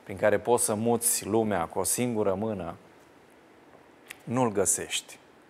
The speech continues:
Cum poți să-ți găsești acel echilibru? Unde este acel echilibru?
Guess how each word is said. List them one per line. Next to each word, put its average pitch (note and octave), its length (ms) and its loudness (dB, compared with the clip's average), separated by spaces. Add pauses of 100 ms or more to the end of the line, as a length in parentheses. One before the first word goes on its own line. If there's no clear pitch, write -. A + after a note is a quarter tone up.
(960)
Cum G3+ 200 -4
poți F#3+ 180 0
să-ți C#3+ 220 0
găsești B2 480 2
acel G2 280 -4
echilibru? F#2 640 -6 (480)
Unde E3+ 420 4
este F#2 500 0
acel F#2 400 -6
echilibru? F2 640 -10